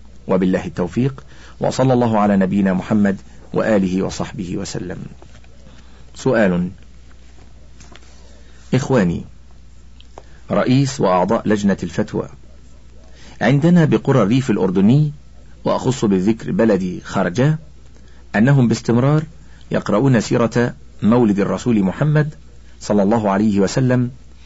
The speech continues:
على النحو التالي: ألف، يجتمع ثلة من الرجال،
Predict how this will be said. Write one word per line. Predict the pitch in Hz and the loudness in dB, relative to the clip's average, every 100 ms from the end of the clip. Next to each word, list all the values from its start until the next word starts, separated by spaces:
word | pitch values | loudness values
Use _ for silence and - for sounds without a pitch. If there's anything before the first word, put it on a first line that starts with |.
| - - - | -20 -20 -12
على | 95 110 | -2 2
النحو | 98 110 - | 2 2 0
التالي: | 92 80 80 - - - - - - - - - - | -4 -6 -10 -14 -20 -20 -20 -20 -20 -20 -20 -8 -2
ألف، | 98 - - - - - - - - - - - - - | -2 -2 -14 -20 -20 -20 -20 -20 -20 -20 -20 -20 -12 0
يجتمع | 107 95 156 160 147 139 104 | 0 2 2 2 2 0 0
ثلة | - 117 135 135 | 2 2 2 2
من | 107 107 | 2 4
الرجال، | 104 101 110 151 151 | 2 2 2 2 0